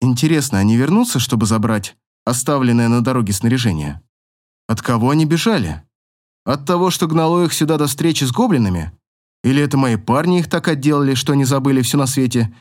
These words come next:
и побежали в город? Хм, солнце скоро сядет.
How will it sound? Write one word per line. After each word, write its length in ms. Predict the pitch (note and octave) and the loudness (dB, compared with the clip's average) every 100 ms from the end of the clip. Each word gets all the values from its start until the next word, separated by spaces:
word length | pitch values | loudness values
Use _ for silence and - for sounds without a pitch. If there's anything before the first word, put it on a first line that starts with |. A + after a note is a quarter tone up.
| _ | _
и 80 | D3 | -2
побежали 460 | D3+ C#3+ C3+ C#3 C#3 | 0 0 0 0 0
в 80 | |
город? 380 | A#2+ C3 A#2+ - _ _ _ _ _ - - - - | 0 0 -2 -6 _ _ _ _ _ -20 -12 -8 2
Хм, 580 | A3 F#3 A2 E2+ D2 - _ _ _ _ _ - | 4 4 2 -2 -6 -12 _ _ _ _ _ -10
солнце 440 | - F3+ G3+ A3 | -6 0 0 0
скоро 260 | G3+ A3 G#3+ | -2 0 0
сядет. 600 | - B2+ C3 G2+ - | 0 0 0 -4 -8